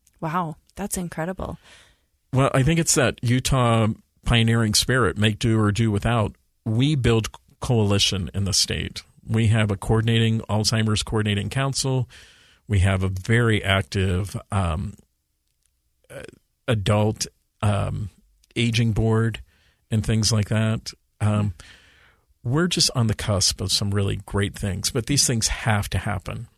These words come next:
Speaker 1: Yeah. Talk a little bit. Have you done much with, uh, uh, we had a conversation about youth and, and the struggles that, that our youth are facing. Um, we know from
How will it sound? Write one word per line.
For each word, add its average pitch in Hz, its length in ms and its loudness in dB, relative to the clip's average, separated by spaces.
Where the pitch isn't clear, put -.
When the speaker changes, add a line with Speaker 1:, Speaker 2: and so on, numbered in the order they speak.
Speaker 1:
Yeah. 135 180 -12
Talk - 280 -2
a 311 60 -4
little 269 200 0
bit. 196 180 -2
Have 202 180 -2
you 214 120 -2
done 254 480 0
much 185 680 0
with, 165 720 -6
uh, - 160 -8
uh, 180 80 -2
we 185 160 -2
had 185 160 0
a 220 40 -6
conversation 220 520 -2
about 185 260 -6
youth 147 380 -10
and, 160 460 -4
and 165 160 -2
the 151 60 -2
struggles 175 500 0
that, 160 340 -4
that 160 160 -4
our 160 120 -4
youth 156 300 -8
are 151 80 -4
facing. 151 680 -6
Um, 165 540 -4
we 196 320 -4
know 233 200 2
from 190 580 -2